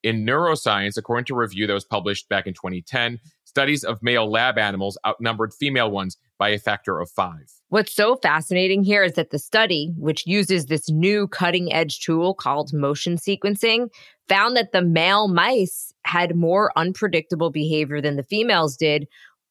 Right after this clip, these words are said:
Speaker 2: Plus, hormones in the males also fluctuate. They change over the course of a day.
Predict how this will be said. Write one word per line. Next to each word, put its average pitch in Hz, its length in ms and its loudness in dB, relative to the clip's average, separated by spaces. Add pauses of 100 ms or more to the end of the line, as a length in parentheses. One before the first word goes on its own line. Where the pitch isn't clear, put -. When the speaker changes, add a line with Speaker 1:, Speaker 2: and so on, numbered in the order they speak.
(140)
Speaker 2:
Plus, 294 420 2
hormones 277 500 2
in 247 100 2
the 226 60 2
males 226 400 2
also 247 440 2
fluctuate. 208 800 0
They 175 140 2
change 202 360 0
over 180 160 0
the 165 60 -2
course - 380 -2
of 151 80 0
a 156 80 2
day. 156 480 2